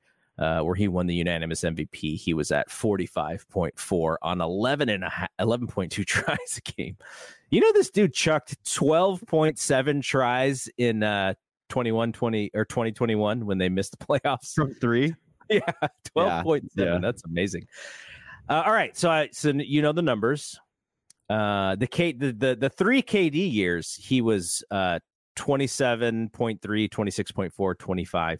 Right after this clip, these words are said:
Speaker 1: point three. Uh, but the non-K D years, he's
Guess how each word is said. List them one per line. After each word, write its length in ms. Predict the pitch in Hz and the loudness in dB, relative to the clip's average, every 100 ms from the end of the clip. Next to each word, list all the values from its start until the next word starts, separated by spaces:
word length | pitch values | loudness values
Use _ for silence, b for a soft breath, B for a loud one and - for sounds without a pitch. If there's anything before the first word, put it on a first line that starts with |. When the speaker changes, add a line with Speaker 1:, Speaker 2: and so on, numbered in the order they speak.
| - | -10
Speaker 1:
point 320 | - 87 82 - b b b _ - | -4 -2 -2 -6 b b b _ -6
three. 460 | 98 90 82 78 - b b b | -2 0 0 -4 -10 b b b
Uh, 340 | 71 69 65 67 - | -2 0 0 -4 -4
but 240 | 85 - _ _ _ _ _ | -2 -2 _ _ _ _ _
the 160 | 107 107 | -2 2
non-K 640 | 127 165 196 185 175 151 | 2 4 2 0 0 2
D 160 | 147 | 4
years, 320 | 147 95 82 - | 2 2 0 0
he's 180 | 101 | -2